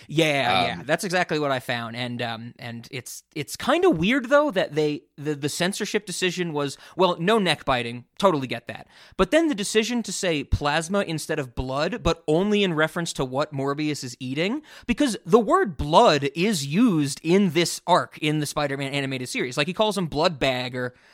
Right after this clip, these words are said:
Speaker 1: something like that. Spider-Man calls him blood bag or something like that. So it's a, it was a
Speaker 2: Yeah.
Speaker 1: very interesting choice of, like, terminology and <laughs> where they could use terminology.
Speaker 2: Well, they, they, I mean, they, they make references to Peter Parker's blood.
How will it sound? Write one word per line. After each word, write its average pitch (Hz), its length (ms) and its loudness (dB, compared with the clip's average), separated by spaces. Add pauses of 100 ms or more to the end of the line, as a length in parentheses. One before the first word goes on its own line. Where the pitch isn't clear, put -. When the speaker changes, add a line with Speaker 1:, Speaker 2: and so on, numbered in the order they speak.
Speaker 1:
something 139 420 -2
like 120 220 -8
that. 120 180 -8
Spider-Man 147 420 4
calls 127 200 -2
him 123 100 -6
blood 123 260 -6
bag 120 280 -10
or 123 60 -14
something 120 360 -8
like 120 200 -12
that. 113 220 -10 (280)
So 254 100 -4
it's 247 100 0
a, 208 80 0 (100)
it 208 60 0
was 208 160 2
a 202 40 4
Speaker 2:
Yeah. 180 80 -2
Speaker 1:
very 262 380 4
interesting 170 600 0
choice 143 360 -6
of, 127 120 -8
like, 127 220 -8
terminology 139 720 -4
and 139 200 -6
<laughs> - 0 -
where 151 300 2
they 143 140 0
could 143 180 -4
use 135 300 -6
terminology. 127 880 -8 (260)
Speaker 2:
Well, 151 300 8
they, 151 240 2
they, 170 360 8
I 131 80 4
mean, 127 180 4
they, 127 260 4
they 117 160 2
make 117 240 0
references 104 540 -2
to 143 80 -12
Peter 95 280 -6
Parker's 95 440 -8
blood. 92 420 -8